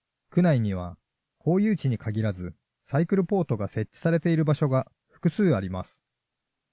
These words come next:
民有地の新たな開拓等については、シェアサイクル事業者が主体的に実施していくことになるため、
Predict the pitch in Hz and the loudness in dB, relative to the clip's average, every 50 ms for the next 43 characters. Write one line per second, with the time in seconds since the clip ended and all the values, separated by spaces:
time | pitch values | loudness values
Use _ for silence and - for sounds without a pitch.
0 | _ _ _ _ _ _ _ _ - 120 127 156 185 196 214 214 196 147 - - | _ _ _ _ _ _ _ _ -4 0 2 2 4 4 4 2 2 0 0 -4
1 | 107 98 90 85 - _ _ _ _ _ _ - - 131 185 208 - - 131 110 | -6 -6 -6 -8 -12 _ _ _ _ _ _ -8 -2 0 0 2 2 0 0 0
2 | 98 - - 110 123 151 - 165 156 - - - 170 156 123 104 - - 139 131 | -2 -4 -2 -2 -2 0 0 0 -2 0 0 0 0 2 0 -2 -2 -2 -4 -2
3 | - - 98 92 87 90 - - _ _ _ _ _ _ _ _ _ _ _ _ | -2 -4 -6 -6 -6 -8 -10 -12 _ _ _ _ _ _ _ _ _ _ _ _
4 | - - 117 127 156 165 - 180 180 175 - - 180 180 151 156 151 175 170 143 | -6 -2 0 0 0 0 0 0 0 0 0 2 0 2 2 2 2 4 4 2
5 | - - 95 92 92 90 87 - _ _ _ _ _ _ - - - 151 156 170 | 2 0 -4 -4 -4 -6 -8 -10 _ _ _ _ _ _ -10 -4 0 0 0 2
6 | - 180 165 - 180 180 175 151 160 156 - - 175 165 - - - 170 165 - | 0 -2 0 2 2 2 2 2 0 -2 -2 -2 -4 -4 -2 -2 -2 -2 -2 -2
7 | 160 - 165 151 180 175 151 120 117 123 120 104 - 92 92 92 87 | -2 -2 0 0 2 2 2 2 2 0 0 -2 -4 -6 -6 -6 -8